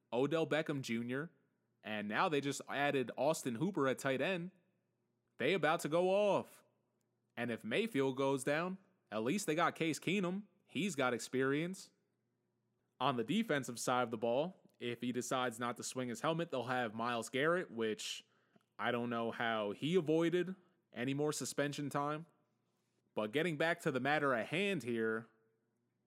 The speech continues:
they're going up against the Ravens, the Baltimore Ravens. Whose headliners are Lamar Jackson, the reigning M V P, Mark Ingram, and Mark Andrews, just to name a few.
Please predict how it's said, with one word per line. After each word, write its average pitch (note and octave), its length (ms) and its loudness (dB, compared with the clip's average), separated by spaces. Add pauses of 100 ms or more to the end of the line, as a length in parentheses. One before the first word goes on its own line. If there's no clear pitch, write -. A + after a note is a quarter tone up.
(120)
they're C3 180 0
going F3 280 2
up F3+ 160 2
against D#3 340 -2
the C3 120 2
Ravens, A2+ 920 -2 (140)
the A#2+ 100 -2
Baltimore D3 640 0
Ravens. G#2+ 880 -2 (840)
Whose G#2+ 200 -2
headliners B2+ 680 0
are A2 400 0 (140)
Lamar A#2 420 0
Jackson, C3 720 -2
the A#2+ 140 2
reigning B2 420 0
M B2 160 -2
V A#2 180 -2
P, B2 340 -4 (420)
Mark B2+ 380 0
Ingram, D3 440 -2
and C3+ 200 -2
Mark B2+ 360 0
Andrews, D3 600 0
just - 400 -2
to D3 80 -2
name C3+ 240 0
a B2 80 -2
few. C3+ 440 -2